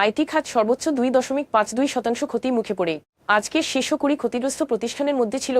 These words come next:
বীমা কোম্পানি ও ছয়টি মিউচুয়াল ফান্ড। আজকে সর্বোচ্চ দর বৃদ্ধি পাওয়া শেয়ারের মধ্যে ছিল অ্যাসোসিয়েটেড অক্সিজেন লিমিটেড, এস আলম কোল্ড রোল স্টিল এবং পেনিনসুলা। অন্যদিকে সাফকো স্পিনিং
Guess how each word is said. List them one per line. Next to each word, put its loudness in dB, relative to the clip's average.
বীমা 0
কোম্পানি 2
ও 4
ছয়টি 0
মিউচুয়াল 2
ফান্ড। 0
আজকে -2
সর্বোচ্চ 2
দর 6
বৃদ্ধি -2
পাওয়া 2
শেয়ারের 4
মধ্যে -2
ছিল -2
অ্যাসোসিয়েটেড -2
অক্সিজেন -2
লিমিটেড, 0
এস -4
আলম 6
কোল্ড 2
রোল 4
স্টিল -2
এবং 4
পেনিনসুলা। 0
অন্যদিকে 2
সাফকো 2
স্পিনিং 0